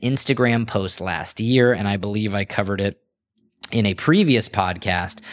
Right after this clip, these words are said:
but essentially there have been some landlords who the state believes has been charging too much rent. Uh, I want you guys to know security deposits were maxed out at two months' rent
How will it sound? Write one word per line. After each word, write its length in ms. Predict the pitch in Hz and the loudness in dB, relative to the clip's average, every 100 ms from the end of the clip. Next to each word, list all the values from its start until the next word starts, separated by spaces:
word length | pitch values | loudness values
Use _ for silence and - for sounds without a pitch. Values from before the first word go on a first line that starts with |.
| - - - | -16 -10 0
but 120 | 120 | 2
essentially 920 | 113 - 175 175 - 151 143 135 127 - - | 2 2 2 2 0 2 4 2 -2 -10 -6
there 200 | 113 107 | 0 2
have 120 | 104 95 | 2 0
been 220 | 101 101 | -2 -2
some 340 | - 139 143 | 0 2 2
landlords 800 | 131 127 123 123 117 113 104 - _ - | 2 2 2 0 0 0 -2 -8 _ -12
who 360 | - 104 101 98 | -4 -2 -2 -6
the 140 | 95 | -6
state 380 | 95 - 117 120 | -6 0 2 2
believes 340 | 113 110 107 92 | 0 0 0 -2
has 140 | 95 | -4
been 180 | 92 98 | -4 -6
charging 500 | - 95 90 87 87 | -2 -2 -4 -10 -8
too 220 | - 147 165 | -2 0 2
much 260 | 156 - | 2 2
rent. 340 | 147 147 151 - - - _ - | 2 2 0 -8 -14 -20 _ -4
Uh, 300 | 104 98 95 107 | 0 0 0 -2
I 100 | 101 | 0
want 280 | 104 101 | 0 0
you 60 | 107 | 0
guys 260 | 104 98 - | 2 0 0
to 80 | |
know 180 | 101 98 | 0 0
security 520 | - 95 - 113 107 | 0 -2 0 2 2
deposits 520 | 98 - 98 95 92 - | 0 -2 0 0 -4 -8
were 360 | 92 104 117 | -4 2 2
maxed 420 | 107 101 101 - | 2 0 0 -2
out 220 | 98 98 - | -2 -4 -6
at 260 | 82 - | -14 -12
two 240 | - - 196 | -8 -2 2
months' 320 | 196 185 - | 2 0 2
rent 400 | 170 170 170 | 4 4 2